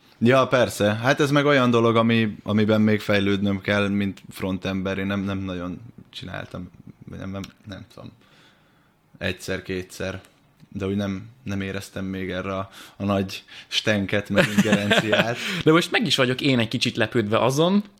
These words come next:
Speaker 2: hogy te meg vagy lepődve azon, hogy most itt ülünk és kamera előtt beszélgetünk, mert ennél sokkal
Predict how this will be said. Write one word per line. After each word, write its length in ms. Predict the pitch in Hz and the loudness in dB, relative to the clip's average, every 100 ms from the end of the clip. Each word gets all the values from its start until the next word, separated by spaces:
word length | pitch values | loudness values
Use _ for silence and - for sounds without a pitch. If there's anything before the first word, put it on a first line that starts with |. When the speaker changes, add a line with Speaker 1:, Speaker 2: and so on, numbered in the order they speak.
| _ | _
Speaker 2:
hogy 180 | 139 120 | -2 -2
te 200 | - 214 | 2 4
meg 200 | 160 107 | 4 4
vagy 160 | 104 104 | 4 4
lepődve 420 | 110 110 101 104 | 2 2 2 2
azon, 240 | 104 107 | 2 2
hogy 120 | 107 | 0
most 200 | 107 117 | 0 0
itt 180 | 123 - | -2 0
ülünk 240 | 113 107 95 | 2 2 0
és 140 | 90 | -4
kamera 440 | - 110 104 87 87 | 2 2 4 2 2
előtt 240 | 90 85 | 2 0
beszélgetünk, 800 | 87 98 98 117 101 107 - 135 | 0 2 2 4 4 4 4 4
mert 180 | 175 170 | 6 4
ennél 200 | 175 180 | 4 4
sokkal 540 | - 139 - - 151 | 2 0 -2 2 2